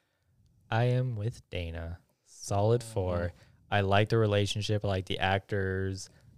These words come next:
Speaker 1: Um, like I mentioned at the beginning, I loved how, like, both sides, uh, Roger, how even though, like, he was the straight guy, I love, like, right off the bat, like,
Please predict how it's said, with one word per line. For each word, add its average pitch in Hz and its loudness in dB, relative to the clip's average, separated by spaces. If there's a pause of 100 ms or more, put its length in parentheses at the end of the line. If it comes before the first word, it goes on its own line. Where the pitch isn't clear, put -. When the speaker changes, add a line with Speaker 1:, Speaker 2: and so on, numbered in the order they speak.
Speaker 1:
Um, 87 -4 (340)
like 104 0
I 107 8
mentioned 110 2
at 95 -2
the 98 -2
beginning, 92 -2
I 90 -2
loved 95 0 (260)
how, 90 -2 (100)
like, 95 -10 (200)
both 123 10
sides, 92 0 (280)
uh, 95 2
Roger, 98 4 (100)
how 110 2
even 110 -4
though, 107 -2
like, 95 -6
he 107 -6
was 98 0
the - -8
straight 92 -4
guy, 85 -2
I 95 0
love, 98 2
like, 101 2
right 98 4
off 92 0
the 98 -6
bat, 92 0
like, 85 -6